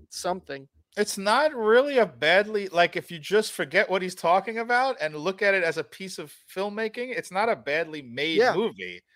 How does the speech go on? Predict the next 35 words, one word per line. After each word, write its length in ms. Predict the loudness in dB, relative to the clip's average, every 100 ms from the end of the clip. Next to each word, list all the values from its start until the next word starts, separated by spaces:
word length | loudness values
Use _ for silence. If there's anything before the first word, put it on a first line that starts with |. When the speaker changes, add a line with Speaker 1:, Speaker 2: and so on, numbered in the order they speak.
| _
Speaker 2:
There's 120 | -4
Speaker 1:
Yeah. 40 | -4
Speaker 2:
just 160 | 0
no 140 | 4 4
content 680 | 6 8 8 8 4 2 0
to 180 | -2 4
it 60 |
Speaker 1:
Yeah, 80 | 6
yeah. 40 | 6
Speaker 2:
whatsoever. 600 | 2 2 4 2 0 -14 _ _ _ _ _ _ _ _ _ _ _ _
Speaker 1:
But 160 | 2 2
listen, 320 | 2 0 0
he 180 | -2 -4
did 200 | -4 -4
a 40 | 0
great 300 | 4 4 2
job 380 | 2 6 6 2
of, 140 | -2
like, 200 | -2 -2
finding 500 | -2 -2 -2 -4 -6
Seattle 520 | -6 0 2 2 0
weirdos 480 | -4 -6 -4 -6 -8
to 100 | -10
talk 300 | -4 -4 -6
to. 200 | -12 -12 -12 2
Speaker 2:
Yes, 500 | 6 6 4 0 -4
that's 240 | -6 -2 6
all 240 | 8 8
it 80 | 6
is. 280 | 4 4 0
You 100 | -4
can 140 | -2
Speaker 1:
Yeah. 60 | 2
Speaker 2:
hang 220 | 4 6
out 320 | 8 8 6